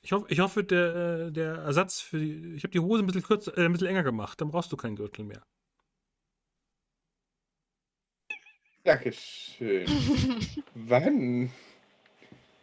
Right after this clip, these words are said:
Speaker 1: Mir war langweilig. Und ich musste irgendwie was improvisieren. Ohne Gastgeschenk hier, äh, auf ein Kloster zu stoßen, wäre unhöflich.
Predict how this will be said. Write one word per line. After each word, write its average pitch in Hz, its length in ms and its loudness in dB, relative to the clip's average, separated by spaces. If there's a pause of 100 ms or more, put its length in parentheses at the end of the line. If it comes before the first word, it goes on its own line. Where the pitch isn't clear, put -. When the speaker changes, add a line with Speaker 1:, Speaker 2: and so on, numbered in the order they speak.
(1400)
Speaker 1:
Mir 196 160 2
war 220 100 4
langweilig. 143 840 2 (2000)
Und 170 80 -2
ich 165 100 4
musste 208 280 2
irgendwie 202 380 2
was 202 160 2
improvisieren. 190 720 0 (140)
Ohne 185 200 2
Gastgeschenk 185 640 0
hier, 185 300 -4 (120)
äh, 170 320 -8
auf 160 140 -8
ein 170 320 0
Kloster 170 800 -2
zu 175 160 -8
stoßen, 170 540 -4
wäre 175 320 -8 (420)
unhöflich. 139 760 0